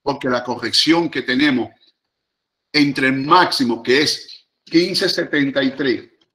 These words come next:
y el mínimo, el mínimo que está aquí, que es low, low, seis once, seis con once, se suman, se divide entre dos, son diez con noventa y uno, y estamos en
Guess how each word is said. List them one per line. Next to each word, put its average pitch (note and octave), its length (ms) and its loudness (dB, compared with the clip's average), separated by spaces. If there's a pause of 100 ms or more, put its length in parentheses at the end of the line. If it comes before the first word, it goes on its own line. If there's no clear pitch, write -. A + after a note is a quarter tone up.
(440)
y D#3+ 320 4
el C#3+ 220 2
mínimo, D3 760 -2 (840)
el B2+ 220 0
mínimo F3 640 2
que C#3+ 80 -4
está C3+ 300 -4
aquí, - 300 -6 (460)
que C#3+ 380 2
es - 400 -4
low, C3 480 2
low, D#3 360 2
seis - 600 0
once, C#3 480 -2 (260)
seis D3 420 0
con F#3 280 -2
once, C3 340 0
se - 180 -6
suman, C#3+ 440 -2
se A2 160 -4
divide D3 400 2
entre C#3+ 240 -2
dos, F#3+ 340 -2 (180)
son C#3 320 0
diez E3+ 240 2
con D#3 200 -4
noventa C#3+ 400 0
y F#3+ 80 -4
uno, F#3 240 -4 (400)
y F3 260 6
estamos F#3+ 580 0
en G#3 380 -2